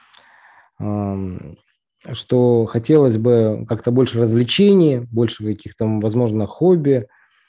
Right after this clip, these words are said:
вот. А, возможно, кто-то хочет уехать, э, из своего небольшого городка, э, куда-то, где всегда мечтал, пожить там, не просто так съездить там на неделю, да. Вот я, кстати, когда стал, э,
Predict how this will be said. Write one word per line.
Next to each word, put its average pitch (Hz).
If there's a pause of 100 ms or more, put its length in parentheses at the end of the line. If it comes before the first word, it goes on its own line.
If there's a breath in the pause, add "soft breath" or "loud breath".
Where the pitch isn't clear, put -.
(180)
вот. 113 (560 soft breath)
А, 104
возможно, 120
кто-то 117
хочет 117
уехать, 120
э, 113 (420)
из 107
своего 120
небольшого 123
городка, 110 (200)
э, 107
куда-то, 123
где 107
всегда 110
мечтал, 156
пожить 143
там, 123
не 120
просто 247
так 147
съездить 117
там 107
на 120
неделю, 120
да. 117
Вот 101
я, 107
кстати, -
когда 107
стал, 101 (600 soft breath)
э, -